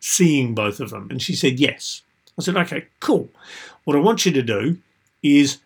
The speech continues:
have them over for dinner, cook a meal, sit down with them, have a couple of drinks, and I want you to ask this question." And I gave her this question. And then at our next weekly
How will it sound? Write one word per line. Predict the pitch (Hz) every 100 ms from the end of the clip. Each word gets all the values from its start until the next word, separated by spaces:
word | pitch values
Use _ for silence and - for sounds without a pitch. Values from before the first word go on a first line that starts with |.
| _
have | 196 175
them | 185
over | 160 160 160
for | 185
dinner, | 175 135 131 151 _ _
cook | 180 175
a |
meal, | 165 139 135 139 135 _
sit | - 190 180
down | 151 139
with | 139
them, | 139 139
have | 135 170
a |
couple | 160 156 160
of | 139
drinks, | 123 117 127 - - - _ -
and |
I | 139
want | 156 196 -
you |
to | 165 143
ask | 139 135
this | - 135
question." | - 147 127 - 147 131 -
And | 127
I | 117
gave | 123 117 127
her |
this | 170 190
question. | - 120 120 - 151 180 _ _ - - - - -
And | 139
then | 143 139
at | 131
our | 131 131
next | 151 156 -
weekly | 147 139 135 131